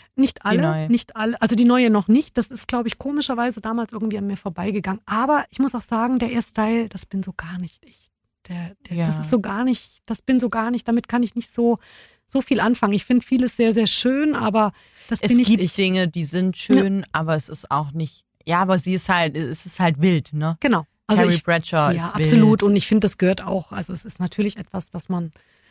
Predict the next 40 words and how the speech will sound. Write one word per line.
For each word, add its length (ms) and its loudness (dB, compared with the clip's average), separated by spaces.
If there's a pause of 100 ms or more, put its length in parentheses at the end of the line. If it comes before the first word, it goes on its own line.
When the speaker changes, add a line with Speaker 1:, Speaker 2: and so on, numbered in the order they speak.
(160)
Speaker 1:
was 120 -2
man 140 2
gucken 300 0
kann, 280 -4
aber, 400 -4 (440)
also 380 -6
Emily 280 -4
in 100 -4
Paris, 320 -8
da 80 -8
freue 240 -8
ich 120 -10
mich 120 -4
jetzt 220 -8
wirklich 320 -10
drauf. 300 -16
Speaker 2:
Ja? 340 -6
Speaker 1:
Ja. 260 -4 (260)
Speaker 2:
Ich 160 4
Speaker 1:
Ja. 60 0
Speaker 2:
bin 140 0
ein 300 -2
Gossip 340 -4
Girl 280 -12
Kind. 320 -16 (560)
So 200 -4
vor 320 -2
allem 480 -2 (400)
Blair 340 0
Waldorf 540 -2 (120)
Speaker 1:
Mhm. 380 2
Speaker 2:
fand 280 -2
ich 160 -10
immer 260 -6
toll. 320 -14 (320)
Immer 360 -2
toll 360 -8
von 140 -10
den 140 -14
Klamotten, 480 -16